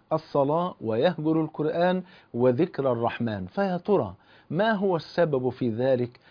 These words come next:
قال أهل العلم: السبب في ذلك هو ذنوب الخلوات، إن الإنسان لما يخلو بينه وبين ربه سبحانه وتعالى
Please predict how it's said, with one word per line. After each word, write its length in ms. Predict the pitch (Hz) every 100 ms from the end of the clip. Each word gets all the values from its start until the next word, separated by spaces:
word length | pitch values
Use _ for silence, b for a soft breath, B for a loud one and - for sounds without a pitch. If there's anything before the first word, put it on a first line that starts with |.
| b -
قال 260 | 220 208
أهل 220 | - 185 156
العلم: 380 | 147 175 180 151 160
السبب 600 | - - 196 170 147 139
في 220 | 123 143
ذلك 640 | 123 170 190 190 196 208 B B B
هو 360 | 156 190 196 196 139
ذنوب 720 | 123 151 151 175 202 208 170 - -
الخلوات، 1000 | 185 170 - - 165 147 147 156 113 - - b b
إن 100 | 117
الإنسان 540 | 127 131 127 - 190 160
لما 260 | 143 139
يخلو 440 | 151 180 - 123 117
بينه 420 | 131 131 165 151
وبين 440 | 139 139 180 160
ربه 500 | 156 175 143 160 147
سبحانه 520 | 139 120 - 175 165 151
وتعالى 500 | 147 160 196 208